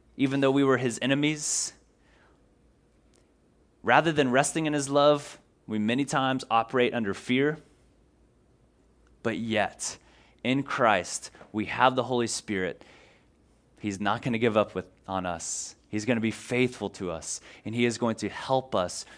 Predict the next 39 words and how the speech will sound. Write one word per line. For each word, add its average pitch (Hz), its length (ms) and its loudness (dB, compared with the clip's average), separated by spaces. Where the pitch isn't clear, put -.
to 113 180 -6
walk 98 500 -2
in 92 260 -6
love. 90 560 -4
And 101 120 -12
so - 80 -6
the 95 120 -4
last 113 400 2
thing 120 160 -2
I 107 40 0
wanna 101 200 0
ask 98 260 -4
you 107 60 -6
this 92 200 -8
morning 95 380 -6
is, - 220 -6
how 127 400 0
is 104 160 -4
the 104 80 -6
Holy 113 300 -4
Spirit 104 640 -4
at - 160 -6
work 104 300 -4
in 101 80 -6
your 98 120 -4
heart 85 220 -6
this - 160 -8
morning? 85 400 -8
It's - 120 -14
gonna 117 160 -2
be 113 100 0
different 107 340 -2
for 101 100 -8
different 95 300 -6
people. 113 380 -10
But 110 100 0
I 95 60 4
want 123 260 2
to 120 280 -2